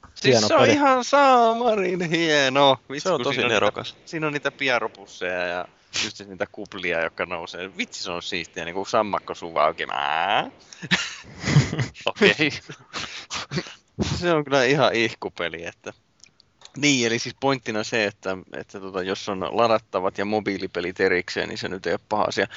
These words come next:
Speaker 1: Tosin kyllä sitten aina silloin tällöin tulee sellaisia pelejä, jotka ehkä ansaitsis
Speaker 2: Vähän isompaakin tunnustusta.
Speaker 1: Niin, vaikka ne on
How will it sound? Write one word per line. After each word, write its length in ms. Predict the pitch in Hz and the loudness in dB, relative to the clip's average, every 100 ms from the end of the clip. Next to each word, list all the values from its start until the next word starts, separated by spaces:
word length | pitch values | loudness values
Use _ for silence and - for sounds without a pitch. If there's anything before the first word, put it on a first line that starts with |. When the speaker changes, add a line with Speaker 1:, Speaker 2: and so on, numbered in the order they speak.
| - - - | -14 -14 2
Speaker 1:
Tosin 500 | 196 - 107 104 - | 2 4 0 -2 0
kyllä 220 | 156 156 | 0 2
sitten 320 | - 139 156 | 0 -2 2
aina 200 | 151 147 | 2 2
silloin 260 | 147 143 127 | 2 2 2
tällöin 240 | 120 120 | 2 0
tulee 220 | 117 120 120 | 0 0 2
sellaisia 340 | 117 110 104 - | 0 0 -2 2
pelejä, 280 | 110 98 92 | 2 2 0
jotka 280 | 95 - 95 | -2 -2 -2
ehkä 320 | 92 - 98 | 0 0 2
ansaitsis 600 | 101 98 87 - - - _ _ - - - - - - - | 0 0 -2 -2 -8 -10 _ _ -20 -20 -20 -20 -20 -14 0
Speaker 2:
Vähän 180 | 110 | 4
isompaakin 420 | 110 113 107 98 90 | 4 2 2 2 0
tunnustusta. 520 | - 98 92 101 - 110 - | -10 -12 -12 -18 -16 -14 -12
Speaker 1:
Niin, 580 | 104 170 185 156 120 117 | -4 4 4 6 4 4
vaikka 280 | 135 139 131 | 4 4 2
ne 80 | 120 | 4
on 200 | 117 | 4